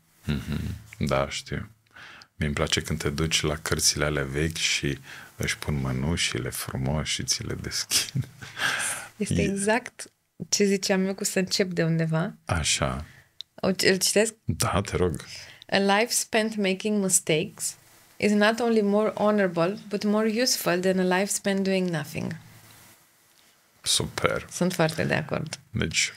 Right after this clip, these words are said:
Speaker 1: o viață petrecută în greșeli este mult mai onorabilă decât una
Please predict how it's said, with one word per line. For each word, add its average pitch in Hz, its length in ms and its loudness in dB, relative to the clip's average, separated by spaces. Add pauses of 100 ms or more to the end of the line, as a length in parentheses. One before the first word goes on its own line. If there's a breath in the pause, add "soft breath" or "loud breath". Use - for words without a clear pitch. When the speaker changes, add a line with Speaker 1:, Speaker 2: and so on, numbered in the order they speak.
(120)
Speaker 1:
o - 80 0
viață 92 340 4
petrecută 80 1040 0 (260)
în 80 460 0
greșeli 80 680 0 (800 loud breath)
este 90 260 2
mult 87 180 0
mai 82 100 2
onorabilă 80 580 2
decât 78 460 -4
una 78 360 0